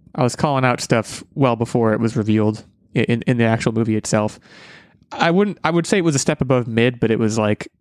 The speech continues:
close to mid as far as movies are concerned. You could do far worse, especially considering that it's on Hulu right now. If you have Hulu, you can watch it for free. It was a little bit on the long side. It was over two hours, and I don't think it needed to be. But it was, you know,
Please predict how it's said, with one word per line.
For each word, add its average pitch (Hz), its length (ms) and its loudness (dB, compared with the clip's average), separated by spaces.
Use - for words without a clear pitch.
close 117 280 0
to 123 120 0
mid 104 500 0
as 123 200 -2
far 107 240 -2
as 110 220 -6
movies 113 360 0
are 107 300 0
concerned. 120 580 -2
You 156 120 2
could 151 140 0
do 139 140 2
far 131 260 2
worse, 127 460 -2
especially - 360 -2
considering 117 320 0
that 110 80 2
it's 104 140 -2
on 107 180 0
Hulu 107 300 2
right 107 140 0
now. 107 140 2
If - 120 -2
you 110 60 2
have 107 100 0
Hulu, 104 320 2
you 107 80 -4
can - 100 -6
watch - 200 -4
it - 20 -20
for - 100 -8
free. 107 380 -2
It 143 160 0
was 151 160 2
a 147 60 4
little 151 220 4
bit 139 180 2
on 123 120 0
the 113 60 -2
long 104 260 -2
side. - 300 -8
It - 60 -12
was 123 100 -4
over 117 160 0
two - 200 -2
hours, - 300 -4
and - 100 -6
I 110 40 -2
don't - 160 -6
think - 120 -6
it - 80 -8
needed - 220 -12
to - 80 -16
be. - 220 -10
But 120 160 2
it 139 80 0
was, 185 240 0
you 233 80 2
know, 139 180 2